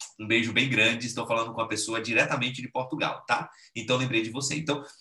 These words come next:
como é que foi isso, né? De essa travessia quando você chega em Portugal. Conta pra mim como é que foi a adaptação,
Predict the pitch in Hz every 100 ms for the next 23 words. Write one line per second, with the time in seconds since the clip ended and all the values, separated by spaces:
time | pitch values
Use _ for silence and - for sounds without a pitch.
0 | - _ _ - 262 - - 208 127 -
1 | - 156 - - 113 143 123 131 131 131
2 | - _ _ - - - 160 156 156 160
3 | 156 143 135 143 113 107 107 104 - -
4 | - - _ _ _ - 135 156 160 156
5 | 151 117 98 92 92 _ _ _ 104 104
6 | 104 - 104 104 107 - - 98 104 101
7 | 101 - 85 - 95 110 110 110 107 104
8 | 104